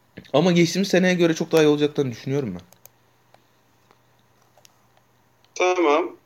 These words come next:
Speaker 2: İkna oldun mu Özgün? Kırk, kırk altı buçukmuş over-under'ı. Alt üst.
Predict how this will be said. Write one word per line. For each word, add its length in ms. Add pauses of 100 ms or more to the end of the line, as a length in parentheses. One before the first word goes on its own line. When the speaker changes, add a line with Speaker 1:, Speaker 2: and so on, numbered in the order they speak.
Speaker 2:
İkna 320
oldun 440
mu 400
Özgün? 600
Kırk, 200 (180)
kırk 260
altı 300
buçukmuş 540
over-under'ı. 800 (600)
Alt 320
üst. 260